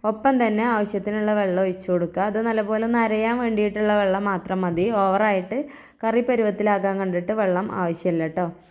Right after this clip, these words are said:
അപ്പോൾ ദാ ഇപ്പോൾ ഇത് നമ്മൾ നല്ല പേസ്റ്റ് പരുവത്തിൽ അരച്ചെടുത്തിട്ടുണ്ട്. നല്ല രീതിയിൽ വേണം ഇത് അരഞ്ഞ് കിട്ടാൻ വേണ്ടിയിട്ട് ട്ടോ. ഈ ഒരളവിൽ നല്ല പോലെ അരഞ്ഞ് കിട്ടണം.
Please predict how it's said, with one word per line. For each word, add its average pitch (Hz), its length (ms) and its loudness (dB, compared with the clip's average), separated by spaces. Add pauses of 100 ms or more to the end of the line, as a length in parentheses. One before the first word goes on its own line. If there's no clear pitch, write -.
(360)
അപ്പോൾ 214 160 0
ദാ 226 420 0 (360)
ഇപ്പോൾ 208 160 -4
ഇത് 233 160 2
നമ്മൾ 214 220 0
നല്ല 214 340 0
പേസ്റ്റ് 214 520 -2
പരുവത്തിൽ 196 500 0
അരച്ചെടുത്തിട്ടുണ്ട്. 185 1120 -2 (340)
നല്ല 220 300 4
രീതിയിൽ 214 420 0
വേണം 208 360 -2
ഇത് 202 180 -4
അരഞ്ഞ് 190 480 -2
കിട്ടാൻ 196 340 0
വേണ്ടിയിട്ട് 165 460 -2
ട്ടോ. 190 200 0 (300)
ഈ 196 40 -2
ഒരളവിൽ 202 460 2
നല്ല 208 400 2
പോലെ 214 360 0
അരഞ്ഞ് 190 440 0
കിട്ടണം. 190 540 -6